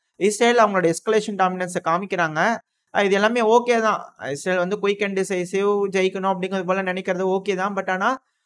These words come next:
ஒரு கட்டத்துக்கு மேல இந்த தாக்குதல்னால பெருமளவுல அவங்களால சஸ்டெயின் பண்ண முடியல, அதாவது கட்டுப்படுத்த முடியல ஹிஸ்புல்லாவை அப்படிங்கும்போது இழப்புகள் வந்து இஸ்ரேலுக்கு மிக பெருமளவுல இருக்கும் அப்படிங்கிற மாற்று கருத்தே இல்ல. இனிஷியலா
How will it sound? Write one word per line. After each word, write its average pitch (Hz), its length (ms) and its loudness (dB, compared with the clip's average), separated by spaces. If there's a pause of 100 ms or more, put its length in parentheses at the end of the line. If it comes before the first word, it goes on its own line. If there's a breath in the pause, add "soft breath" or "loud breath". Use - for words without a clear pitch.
(160)
ஒரு 233 140 6
கட்டத்துக்கு 233 460 4
மேல 196 240 2 (1080)
இந்த 196 220 4 (640)
தாக்குதல்னால 240 720 6 (640)
பெருமளவுல 240 600 6
அவங்களால 226 380 2
சஸ்டெயின் 226 460 -4 (160)
பண்ண 208 360 0
முடியல, 202 460 0
அதாவது 175 320 4
கட்டுப்படுத்த 214 540 2
முடியல 196 300 0
ஹிஸ்புல்லாவை 185 500 0
அப்படிங்கும்போது 180 600 -2 (640)
இழப்புகள் 247 520 6
வந்து 226 160 -2
இஸ்ரேலுக்கு 214 580 0 (400)
மிக 202 280 6 (180)
பெருமளவுல 220 540 6
இருக்கும் 202 300 -2
அப்படிங்கிற 180 300 -2
மாற்று 175 300 0
கருத்தே 175 300 0
இல்ல. 160 160 0 (100)
இனிஷியலா 214 500 -2